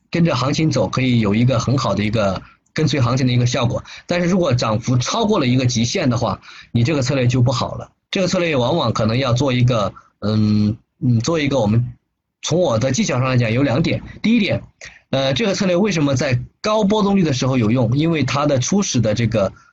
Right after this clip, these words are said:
呃，Vega，我们来看是 Delta、Vega、Theta Cash 在后面，它的这个 Vega 是负的，Delta 初始来讲也是负的，但是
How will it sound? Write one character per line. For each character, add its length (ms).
呃， 180
Vega， 340
我 80
们 80
来 120
看 200
是 220
Delta、 400
Vega、 320
Theta 340
Cash 420
在 200
后 160
面， 220
它 220
的 100
这 100
个 120
Vega 320
是 120
负 220
的， 140
Delta 540
初 200
始 140
来 120
讲 320
也 140
是 100
负 220
的， 160
但 200
是 360